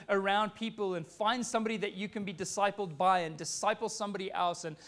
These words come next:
and, and, and we'd meet together on Sundays and we'd be encouraged, and it would become something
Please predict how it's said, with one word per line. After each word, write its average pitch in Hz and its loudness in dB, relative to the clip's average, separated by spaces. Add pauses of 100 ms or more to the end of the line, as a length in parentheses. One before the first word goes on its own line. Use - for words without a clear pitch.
(160)
and, 180 0
and, 190 -4
and 185 -2
we'd 156 -4
meet 226 0
together 220 2
on 190 2
Sundays 185 2
and 170 -6
we'd 170 -2
be 247 4
encouraged, 214 2
and 180 -4
it 196 -6
would 190 -6
become 233 -2
something 220 -2